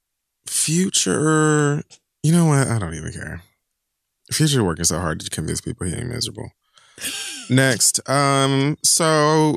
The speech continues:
R. Kelly's got some brand new capes this week in the form of, um,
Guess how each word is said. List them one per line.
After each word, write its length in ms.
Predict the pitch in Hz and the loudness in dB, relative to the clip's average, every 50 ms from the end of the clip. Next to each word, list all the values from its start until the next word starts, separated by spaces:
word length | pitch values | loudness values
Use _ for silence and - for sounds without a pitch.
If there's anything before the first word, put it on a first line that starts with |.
| - - | 0 -2
R. 140 | 135 147 | -2 -2
Kelly's 260 | 160 - 160 165 175 156 | 0 0 2 2 2 2
got 140 | - 107 - | 0 0 0
some 140 | - 110 107 | -2 0 0
brand 300 | 110 110 113 113 117 113 | 2 2 4 4 4 2
new 120 | 113 107 | 2 0
capes 500 | - - 117 107 110 123 - - - - | 0 0 2 2 2 2 0 0 0 0
this 280 | - 104 107 - - - 82 | 0 -2 -2 -2 -4 -4 -4
week 420 | - 104 104 113 120 - - - - _ _ _ _ _ _ _ - | -2 0 0 0 -2 -4 -8 -16 -20 _ _ _ _ _ _ _ -2
in 180 | 98 98 98 | -2 0 0
the 60 | 98 | -2
form 400 | 95 - - 98 92 92 90 90 | -2 -4 -4 -2 -2 0 0 0
of, 480 | 87 85 87 90 95 101 - - - _ _ _ | -2 -2 -2 -2 -2 -4 -6 -8 -16 _ _ _
um, 640 | - - 92 92 - - 50 50 50 50 50 - 123 | -4 -4 -2 -2 -2 -2 -2 -2 -2 -2 -4 -6 -10